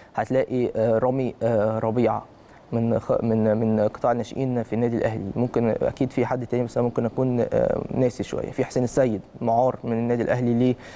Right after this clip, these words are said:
آه، احدى الفرق في السعوديه. يعني في عدد من اللاعبين في نص الملعب، عندك هشام محمد، آه، عندك حسام عاشور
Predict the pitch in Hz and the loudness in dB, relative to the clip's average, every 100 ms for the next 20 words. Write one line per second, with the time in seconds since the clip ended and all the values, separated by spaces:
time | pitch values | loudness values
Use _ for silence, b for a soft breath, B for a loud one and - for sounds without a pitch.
0 | B B 123 110 120 123 117 - 123 - | B B 2 2 2 0 0 2 0 0
1 | 127 110 - 107 110 117 120 107 104 135 | -2 -2 -2 -2 0 2 0 0 0 2
2 | 135 120 117 113 113 113 120 104 127 131 | 2 0 -2 -2 0 0 0 -2 -4 -2
3 | 127 131 120 123 - 131 127 127 110 - | 0 2 2 -2 -2 -2 0 -2 -4 -8
4 | - B B B B B - 120 117 117 | -18 B B B B B -2 2 2 2
5 | 131 131 110 123 120 - 131 104 | 2 -2 -2 0 0 0 -2 -4